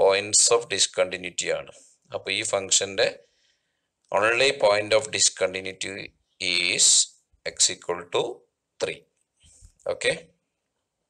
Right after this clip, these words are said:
നാലാമത്തെ പ്രോബ്ലം, സോറി, മൂന്നാമത്തെ പ്രോബ്ലം.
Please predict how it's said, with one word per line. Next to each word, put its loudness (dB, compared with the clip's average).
നാലാമത്തെ 2
പ്രോബ്ലം, -2
സോറി, -4
മൂന്നാമത്തെ -2
പ്രോബ്ലം. -12